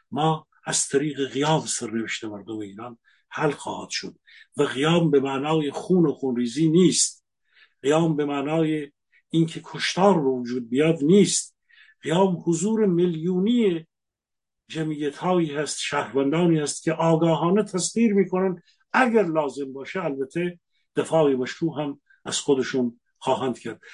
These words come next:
و ما به اون روز خیلی نزدیک شدیم. ما به تسخیر شورای اسلامی، این دوستخونه، به تسخیر پاستور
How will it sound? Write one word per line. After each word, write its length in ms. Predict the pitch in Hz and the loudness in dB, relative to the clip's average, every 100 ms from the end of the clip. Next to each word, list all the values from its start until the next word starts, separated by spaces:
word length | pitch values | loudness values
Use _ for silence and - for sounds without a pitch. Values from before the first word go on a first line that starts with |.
| - 175 | -2 6
و 80 | |
ما 240 | 190 214 233 | 8 8 8
به 120 | 202 | 4
اون 300 | 208 240 226 | 4 2 4
روز 280 | 202 208 - | 2 0 -4
خیلی 400 | - 196 175 175 | -2 0 0 0
نزدیک 360 | 151 117 127 - | -2 -6 -12 -8
شدیم. 400 | 127 113 113 - - - | -6 -4 -6 -8 -20 -2
ما 160 | 156 190 | 4 4
به 100 | 185 | 4
تسخیر 600 | - 180 - 240 233 175 | 2 0 2 4 4 4
شورای 480 | - 151 165 151 139 | 2 2 2 2 0
اسلامی، 520 | - 135 127 123 - _ _ - | -4 -6 -4 -6 -8 _ _ 2
این 180 | 214 | 4
دوستخونه، 760 | 160 165 127 - 143 127 123 - _ _ _ _ - | 6 4 4 -4 -2 0 0 -6 _ _ _ _ -10
به 100 | 160 | -8
تسخیر 560 | - 165 - 214 202 | -2 -2 0 0 2
پاستور 680 | 185 160 160 - 190 147 | 2 2 -2 4 4 4